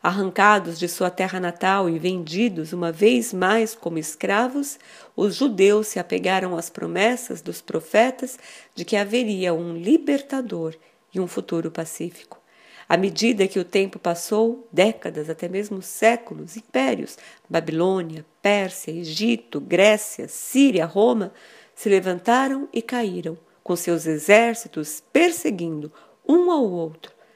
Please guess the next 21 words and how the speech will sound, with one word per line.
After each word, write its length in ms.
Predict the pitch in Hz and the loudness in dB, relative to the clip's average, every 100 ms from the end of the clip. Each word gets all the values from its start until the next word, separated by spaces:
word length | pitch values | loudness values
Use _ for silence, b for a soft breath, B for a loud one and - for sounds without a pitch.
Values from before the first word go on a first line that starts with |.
| b | b
através 500 | 190 196 196 170 175 | -2 2 2 2 0
das 180 | 175 160 | -2 -10
planícies 540 | - 170 160 147 - - | -6 -6 -4 -6 -8 -8
da 120 | 151 | -8
Palestina. 720 | 160 156 151 - 165 156 156 _ _ B B B B | -6 -8 -10 -12 -12 -12 -16 _ _ B B B B
Cada 240 | 208 202 208 | 2 4 6
novo 320 | 220 247 214 | 6 6 2
exército 840 | 180 196 214 277 269 208 - 165 160 | 2 4 4 4 0 -6 -6 -8 -8
subjugou 800 | - 415 202 349 262 214 254 302 | 4 8 8 6 2 8 8 8
os 120 | 208 | 2
judeus 500 | 202 180 233 - 302 | -2 6 6 6 0
com 180 | - 359 | -6 -4
facilidade, 840 | 339 339 330 233 262 285 240 185 - B B B - | -4 -2 -2 2 2 2 -2 -10 -16 B B B -4
como 180 | 247 | -2
se 120 | 247 262 | -2 -4
estivesse 520 | - 254 262 254 262 | -4 -2 -2 -2 -2
limpando 580 | 254 285 214 196 185 175 | -2 -2 0 -2 -2 -6
os 180 | 175 | -8
pés 420 | - 214 226 226 - | -6 -2 -2 -2 -8
num 140 | 233 | -8
capacho. 680 | 233 233 175 165 - - | -8 -8 -10 -12 -16 -20